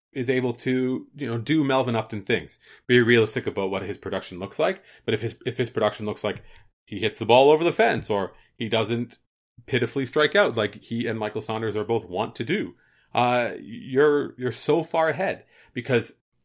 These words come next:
it's lo-, if, when you see Donaldson looking like himself and you see Bautista looking like himself, you're doing nothing, nothing but laughing. 'Cause that, you know, you know Encarnacion is there, you know Tulo's gonna be who he is. Uh, Russ Martin, I, I was,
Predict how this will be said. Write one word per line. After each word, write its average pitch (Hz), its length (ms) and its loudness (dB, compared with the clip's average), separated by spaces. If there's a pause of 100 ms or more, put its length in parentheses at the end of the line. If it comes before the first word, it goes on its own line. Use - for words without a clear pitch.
(160)
it's 117 120 -8
lo-, 135 100 4
if, - 200 -4
when 123 160 -2
you 107 80 -4
see 131 180 -4
Donaldson 139 560 0
looking 131 280 -2
like 131 140 -4
himself 127 320 -6
and 110 80 -8
you 101 80 -8
see 131 140 -4
Bautista 117 440 -4
looking 92 240 -8
like 85 140 -8
himself, 87 460 -10 (540)
you're 110 260 -2
doing 107 280 2
nothing, 95 420 -4 (120)
nothing 104 440 -4
but 85 140 -8
laughing. 78 440 -12 (1600)
'Cause 123 120 2
that, 135 160 6
you 131 100 4
know, 127 240 6
you 139 160 4
know 139 160 6
Encarnacion 123 580 0
is 123 80 -2
there, 131 160 2
you 113 120 0
know 113 120 0
Tulo's 123 340 -2
gonna 113 140 -2
be 110 160 -4
who 113 120 -4
he 110 100 -2
is. 117 180 -2 (300)
Uh, 101 300 2
Russ 123 200 2
Martin, 127 300 0
I, 113 180 -2
I 107 140 -2
was, 123 140 0